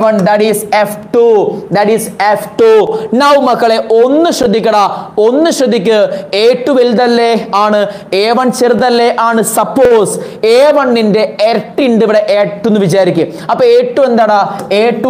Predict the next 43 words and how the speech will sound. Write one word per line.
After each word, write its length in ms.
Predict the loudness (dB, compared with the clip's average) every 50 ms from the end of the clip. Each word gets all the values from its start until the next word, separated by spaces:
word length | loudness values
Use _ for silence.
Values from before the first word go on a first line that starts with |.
| 0
എന്ന് 100 | 0 0 0 2
പറഞ്ഞാല് 560 | 0 0 2 0 0 0 0 0 0 0 0 0 0 -2 -4 -8 -6 -2 -2 0
എ 40 | 0 0 0 0
വണ്ണിന്റെ 520 | 0 0 0 0 0 0 0 0 0 0 -2 -2 -2 -2
ഇരട്ടിയാണ്. 720 | -2 -2 -2 -4 -4 -2 0 0 0 0 0 0 0 0 0 0 -2 -6 -10 -6 -4 -2
അപ്പൊ 120 | 0 0 -2 0 2 2
എ 20 | 4 2 2 0 0
ടുവിന് 200 | 0 0 0 2 0
നിങ്ങൾ 220 | 2 2 2 2 2 0 0 -2 -4 -4 -2 0
രണ്ട് 320 | 0 2 2 2 2 2 2 0 0 0
എ 20 | 0 0 0
വൺ 100 | 0 0 0
എന്ന് 100 | 0 0 0
കൊടുത്തു 240 | 0 0 0 0 0 0
നോക്കടാ. 280 | 0 0 0 2 2 2 0 -2 -2 -2 -2
അപ്പൊ 120 | 0 0 0
എന്താ? 180 | 2 2 2 2 2 0 -4 -12 -10 -6 -2 0 0
രണ്ട് 280 | 2 2 2 0 0 0 0 -2 -2 -2
എ 40 | -2 0 0
വൺ 120 | 0 0 0 2 2
by 80 | 2 0 0 -2 -4 -2
എ 60 | -2 0 0 0
വൺ. 100 | -2 -2 -4 -8 -8 -4 -2
അപ്പൊ 100 | 0 0 0 0 0
എ 20 | 0 0 0
വൺ 100 | 0 0 0
എ 20 | 0 -2
വൺ 100 | -2 -2 -2 -2 -2
കട്ടാവുമ്പോ 460 | -2 -2 0 0 2 2 2 0 0
എന്താ? 160 | 0 0 0 0 0 0 0 0
രണ്ട് 280 | 0 0 0 2 2 2 2
മാത്രം 260 | 2 0 0 0 0 0
ഉണ്ടാവും. 260 | 2 2 2 0 0 -2 -6 -8 -4 0 2
രണ്ട് 280 | 2 2 2 2 0 0 2 0 0
എഫ് 160 | 0 0 0 0 0
വൺ. 160 | 0 -2 -4 -6 -6 -4 -4
അപ്പൊ 120 | -2 0 0 0 0
എഫ് 120 | 0 0 -2
ടു 40 | 0 0
എന്ന് 80 | 0 2 0
പറഞ്ഞാൽ 260 | 0 0 0 0 0 0
എന്താ? 140 | 0 0 0 -2 -4 -6 -4 -2 0 0
രണ്ട് 300 | 0 0 0 0 2 2